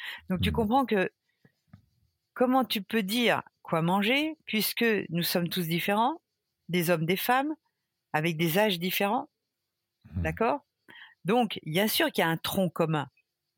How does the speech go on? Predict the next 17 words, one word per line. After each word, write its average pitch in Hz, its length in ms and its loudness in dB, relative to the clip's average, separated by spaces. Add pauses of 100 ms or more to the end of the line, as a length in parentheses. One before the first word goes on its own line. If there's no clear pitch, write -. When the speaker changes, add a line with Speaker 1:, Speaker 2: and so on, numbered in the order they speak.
(380)
Speaker 1:
Le 151 120 -4
tronc 226 320 0
commun, 180 440 2
on 156 80 0
va 147 160 0
dire, 160 380 -2
la 143 100 0
pi-, - 220 -8
moi, 175 180 0
ma 147 160 -2
pyramide, 156 720 -2
euh, 131 260 -2
c'est - 380 -2 (640)
énormément 190 580 2
de 175 100 -2
légumes. 139 520 -4 (800)
Speaker 2:
Hmm. 87 100 -6